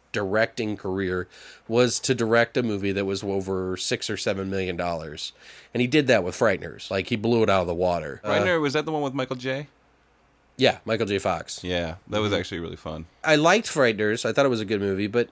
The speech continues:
Speaker 1: I didn't ever think he was gonna go into the Lord of the Rings. I was actually pretty ver-,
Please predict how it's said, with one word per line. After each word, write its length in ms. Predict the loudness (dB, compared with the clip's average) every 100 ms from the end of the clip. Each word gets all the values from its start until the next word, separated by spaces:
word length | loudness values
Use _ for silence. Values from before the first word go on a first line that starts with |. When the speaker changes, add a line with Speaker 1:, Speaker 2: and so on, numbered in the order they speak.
| -2
Speaker 1:
I 80 | 0
didn't 280 | 2 0 0
ever 240 | 0 0
think 240 | 0 0 0
he 80 | -2
was 140 | 0
gonna 160 | 0 2
go 180 | 4
into 160 | 4 2
the 60 | -2
Lord 280 | -2 -2
of 80 | -2
the 80 | -2
Rings. 380 | 2 2 2 0
I 80 | -2
was 160 | 2
actually 380 | 4 4 2 0
pretty 300 | 0 0 0
ver-, 280 | 0 0